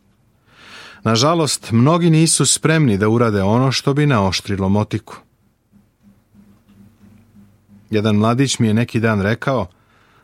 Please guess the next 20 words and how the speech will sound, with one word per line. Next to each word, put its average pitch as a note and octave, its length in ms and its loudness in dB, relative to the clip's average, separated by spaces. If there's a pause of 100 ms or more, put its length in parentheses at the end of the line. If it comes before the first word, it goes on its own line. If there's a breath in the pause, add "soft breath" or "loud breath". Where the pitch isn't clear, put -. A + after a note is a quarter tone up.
da G#2 140 -4
ga G2+ 100 -4
je F#2+ 100 -2
Bog A#2+ 340 0
pozvao A2 520 0
da G#2 160 -2
propoveda, A2+ 680 -2 (760 loud breath)
pa C3 100 -2
je C#3 80 -2
hteo G3+ 320 0
da F3 80 2
ide F3 160 4
na E3+ 60 2
neki D#3+ 280 0
kratak D3 380 -2
kurs D3 400 0
da G2+ 100 -4
se - 140 -4
malo G2+ 240 0
pripremi. A2 500 -2